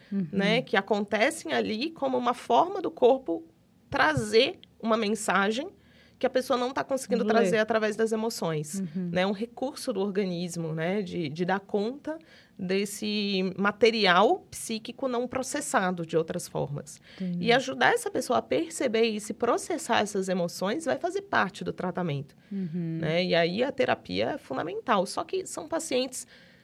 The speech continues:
Speaker 2: que às vezes são mais difíceis de engajar no processo terapêutico, porque eles acham que não precisam,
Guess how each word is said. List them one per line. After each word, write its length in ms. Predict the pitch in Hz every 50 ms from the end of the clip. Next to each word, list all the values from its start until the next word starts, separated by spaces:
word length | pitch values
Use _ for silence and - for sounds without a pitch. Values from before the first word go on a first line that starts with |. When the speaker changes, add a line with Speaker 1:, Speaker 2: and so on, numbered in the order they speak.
| - _ _ _ _ _ _ _ _ _ _
Speaker 2:
que 80 | - 277
às 120 | 269 247
vezes 260 | 247 262 262 254 254
são 140 | - 285 269
mais 200 | 254 240 247 254
difíceis 560 | 247 330 - - - 262 220 214 - 254 247 220
de 100 | 220 240
engajar 420 | 226 202 196 196 196 185 185 180
no 100 | 175 175
processo 400 | 175 175 170 170 - 165 156 - -
terapêutico, 600 | 196 208 254 262 - 240 208 254 269 - - -
porque 120 | - 247
eles 180 | 202 208 185 170
acham 200 | 185 170 170 -
que 80 | - 175
não 100 | 151 175
precisam, 540 | 185 - 277 - - - 190 196 190 254 277